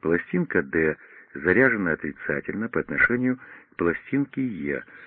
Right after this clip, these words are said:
отталкивает поток катодных лучей и вызывает перемещение светящейся точки в конце трубки из положения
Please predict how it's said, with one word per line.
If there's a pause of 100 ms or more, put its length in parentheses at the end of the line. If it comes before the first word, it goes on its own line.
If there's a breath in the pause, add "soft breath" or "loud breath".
(300 loud breath)
отталкивает
поток
катодных
лучей
и
вызывает
перемещение (100)
светящейся
точки (400 loud breath)
в
конце
трубки
из
положения